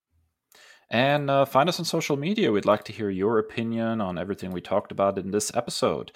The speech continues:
So, uh, we are on Twitter and Instagram at Nerd Byword and individually at that nerd Dave at that nerd Chris. And if, uh, things continue the way they have been going,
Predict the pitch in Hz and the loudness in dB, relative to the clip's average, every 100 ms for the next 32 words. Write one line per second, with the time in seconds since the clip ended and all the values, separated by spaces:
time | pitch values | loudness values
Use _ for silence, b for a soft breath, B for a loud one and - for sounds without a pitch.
0 | B B B - - 104 98 95 92 90 | B B B -6 2 6 6 6 4 2
1 | 107 - 101 104 104 95 101 101 - 107 | 0 2 4 6 4 2 0 0 -2 -4
2 | 92 117 - 127 127 127 95 - 92 95 | -2 -6 -6 -4 -4 -2 -2 -4 -6 -6
3 | - 92 87 87 123 147 101 101 95 98 | -2 0 2 2 0 0 -2 -2 -2 -4
4 | 104 - 104 - 110 - 107 104 101 104 | -2 0 0 2 0 0 -4 -2 0 0
5 | 101 95 101 - 104 - 104 - - - | 0 0 2 2 -2 -4 -4 -2 -2 -4
6 | 92 90 - 90 90 117 120 - 104 147 | -4 -6 -4 -4 -2 -4 -4 -4 -6 -4
7 | 151 113 101 107 98 95 143 220 104 92 | -2 0 2 4 2 2 2 2 -2 -2
8 | 87 82 107 | -2 -2 -4